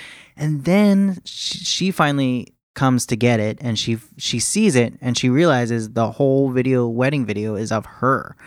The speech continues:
And instead of getting creeped out and running the fuck home, she's like, "Oh my God, that's why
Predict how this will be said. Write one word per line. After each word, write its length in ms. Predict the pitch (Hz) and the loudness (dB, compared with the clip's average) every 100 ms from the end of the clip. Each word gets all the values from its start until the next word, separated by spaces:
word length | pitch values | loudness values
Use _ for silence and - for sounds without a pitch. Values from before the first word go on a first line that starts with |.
| - - - 127 | -20 -20 -8 0
And 100 | 147 | 2
instead 220 | - 196 | 2 0
of 80 | 190 | 2
getting 180 | 185 | 2
creeped 480 | 135 - 147 156 - | 0 0 2 2 2
out 200 | 135 151 | 2 2
and 140 | 131 120 | 0 0
running 220 | 131 131 | 0 -2
the 80 | 117 | -4
fuck 320 | - 123 - | -4 -4 -2
home, 440 | 127 123 107 117 - _ _ _ _ | 0 0 0 -4 -10 _ _ _ _
she's 240 | - 139 135 | -4 -2 -2
like, 120 | 147 | -2
"Oh 120 | 151 | -2
my 160 | 160 156 | -2 -4
God, 320 | 170 175 156 - _ _ _ _ _ _ _ - | -8 -10 -14 -16 _ _ _ _ _ _ _ -2
that's 360 | 165 208 - | 0 0 -2
why 380 | 104 98 98 | -4 -4 -4